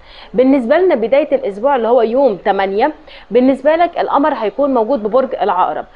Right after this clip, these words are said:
وده هيبقى وضع معاكس ليك على الخريطه الفلكيه، وده بيأثر جدًا جدًا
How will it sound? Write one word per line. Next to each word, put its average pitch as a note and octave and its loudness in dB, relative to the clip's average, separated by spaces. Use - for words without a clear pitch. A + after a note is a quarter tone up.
وده B3 2
هيبقى B3+ 0
وضع C4 2
معاكس A3 -6
ليك D4+ -6
على G#3 0
الخريطه A3 -2
الفلكيه، B3 0
وده G#3+ 2
بيأثر G3+ 0
جدًا A3+ -2
جدًا B3 -2